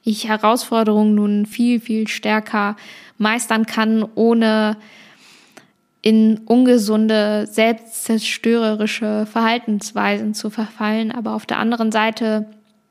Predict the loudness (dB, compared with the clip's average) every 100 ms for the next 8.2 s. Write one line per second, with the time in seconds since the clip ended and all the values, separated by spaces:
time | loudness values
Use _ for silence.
0 | _ _ _ _ _ _ _ _ _ -6
1 | -2 0 0 -2 0 0 -2 -2 0 0
2 | 0 -2 -2 -4 -2 -2 0 -2 -2 -4
3 | -6 -6 -6 -6 -6 -6 -2 -4 -2 0
4 | 0 0 -2 -6 -4 -6 -6 -8 -10 -8
5 | -6 -6 -4 -4 -2 0 0 -2 -4 -4
6 | -2 0 0 -2 -2 -4 -2 0 0 0
7 | -2 -4 -4 -6 -4 -6 -8 -6 -4 -4
8 | -6 -8